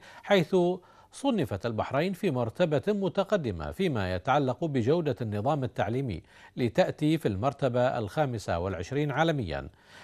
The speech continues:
ومستوى تدريب الموظفين في المرتبة الثانية والعشرين عالميا، وفي المرتبة الثامنة والثلاثين عالميا في سهولة الحصول على موظفين أكفاء.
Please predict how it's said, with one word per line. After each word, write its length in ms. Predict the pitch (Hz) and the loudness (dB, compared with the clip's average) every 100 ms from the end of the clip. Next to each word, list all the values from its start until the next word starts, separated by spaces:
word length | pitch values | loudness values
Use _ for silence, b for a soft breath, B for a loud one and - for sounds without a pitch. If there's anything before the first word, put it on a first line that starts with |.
| B | B
ومستوى 720 | 160 175 175 220 - 180 147 139 | 10 10 10 6 0 4 4 4
تدريب 420 | 123 117 165 123 | 0 -2 -2 -2
الموظفين 760 | 101 95 95 90 135 156 180 | -4 -4 -4 -6 -6 -6 -4
في 60 | - | -4
المرتبة 680 | 90 127 135 143 127 135 135 B B B - | -4 -4 -2 0 2 0 -2 B B B -2
الثانية 600 | - - 190 185 156 131 120 | -2 0 2 2 4 0 0
والعشرين 560 | 104 101 95 123 151 | 0 0 -2 -4 -2
عالميا، 480 | 160 180 185 170 101 | 0 2 2 0 -2
وفي 260 | 82 82 110 | -4 -6 -6
المرتبة 580 | 117 143 - 120 127 135 | -4 -2 0 2 2 0
الثامنة 840 | - 120 101 - 147 139 110 92 | -2 -8 -8 0 0 0 -2 -2
والثلاثين 600 | 113 - 101 92 135 165 | -2 -4 -2 -2 -2 0
عالميا 580 | 143 123 120 165 196 208 B B - | 2 0 0 0 0 -2 B B -2
في 160 | 254 | -2
سهولة 400 | - 240 208 117 117 | 0 2 4 4 2
الحصول 580 | - 117 - 180 214 196 | -6 -8 -2 2 4 4
على 240 | 135 101 | 4 2
موظفين 560 | 101 101 101 92 143 143 | -2 -6 -6 -4 -2 -2
أكفاء. 560 | 165 220 - 78 - | -2 -2 0 0 -2